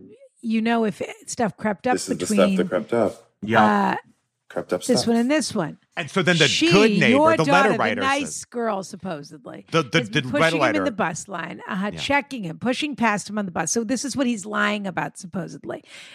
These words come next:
Speaker 1: And tonight at West Street, she was swinging a bat at him.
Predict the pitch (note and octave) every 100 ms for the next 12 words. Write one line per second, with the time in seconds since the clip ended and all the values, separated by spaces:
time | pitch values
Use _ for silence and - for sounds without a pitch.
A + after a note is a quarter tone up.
0 | - G#3+ G#3 C4+ D4+ D4+ C4+ A3 D4 D4+
1 | - - F#3 E3 - A#3 G#3 - - B3+
2 | C#4+ C4+ C4 B3+ G#3+ D4 C#4+ D4 C#4 F#3
3 | C#3+